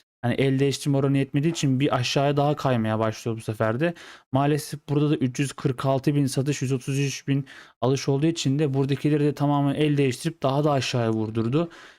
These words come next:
Ee, sonrasında zaten gördüğünüz üzere daha hala da satış olarak baskın hale geliyor.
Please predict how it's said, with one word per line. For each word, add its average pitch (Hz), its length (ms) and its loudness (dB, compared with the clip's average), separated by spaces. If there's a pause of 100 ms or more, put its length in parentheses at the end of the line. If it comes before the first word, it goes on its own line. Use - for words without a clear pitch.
(160)
Ee, 117 240 2
sonrasında 147 480 0
zaten 143 400 0
gördüğünüz 135 400 2
üzere 151 240 2
daha 139 180 2
hala 135 320 2
da 147 140 2
satış 135 340 -2
olarak 135 400 0
baskın 127 360 0
hale 120 300 4
geliyor. 120 420 2